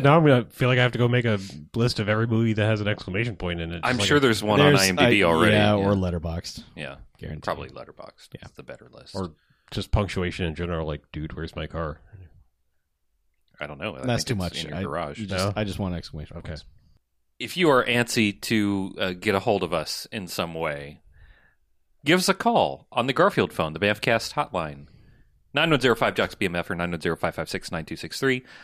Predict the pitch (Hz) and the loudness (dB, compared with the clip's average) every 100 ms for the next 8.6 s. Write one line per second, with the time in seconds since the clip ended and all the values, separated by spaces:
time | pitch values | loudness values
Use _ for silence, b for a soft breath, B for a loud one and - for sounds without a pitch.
0 | B B 143 196 214 190 190 208 220 196 | B B 0 2 2 2 2 4 2 0
1 | 190 196 165 92 95 95 92 90 87 82 | -2 0 0 0 0 -2 -4 -6 -8 -8
2 | 82 82 - 80 - 90 87 95 - - | -8 -10 -8 -8 -8 -8 -8 -10 -14 -4
3 | 156 - 76 95 _ b b b b 76 | -4 -4 -8 -10 _ b b b b -16
4 | - 80 76 76 - 82 76 - 76 80 | -12 -10 -10 -10 -8 -8 -8 -12 -8 -10
5 | - - 82 80 82 82 92 104 113 170 | -10 -12 -12 -8 -10 -8 -6 -4 -4 -6
6 | 160 71 71 76 73 78 80 87 117 - | -6 -8 -8 -8 -6 -8 -8 -8 -8 -8
7 | 78 71 69 - 80 80 87 87 80 82 | -14 -12 -12 -12 -14 -12 -10 -8 -8 -8
8 | 85 110 110 123 120 127 | -2 -2 0 -2 -2 -6